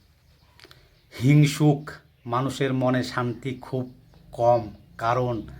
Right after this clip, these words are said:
সে অন্যর শান্তি দেখে জ্বলতে জ্বলতে নিজের শান্তি পাওয়াটাই টাইম পায় না। সম্মান হলো অলিখিত এক চুক্তি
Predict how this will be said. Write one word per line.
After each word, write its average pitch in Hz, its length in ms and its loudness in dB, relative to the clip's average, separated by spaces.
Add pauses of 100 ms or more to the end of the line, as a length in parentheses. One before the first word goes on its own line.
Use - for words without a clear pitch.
(380)
সে 135 240 2
অন্যর 127 460 2
শান্তি 127 520 -4
দেখে 123 360 -6
জ্বলতে 117 400 -6
জ্বলতে 117 380 -6
নিজের 113 320 0
শান্তি 127 440 -4
পাওয়াটাই 110 560 -2 (100)
টাইম 110 340 -4
পায় 104 240 -2
না। 101 240 -4 (960)
সম্মান 135 600 0
হলো 131 280 0
অলিখিত 131 520 -2
এক 123 400 -4
চুক্তি 113 520 -10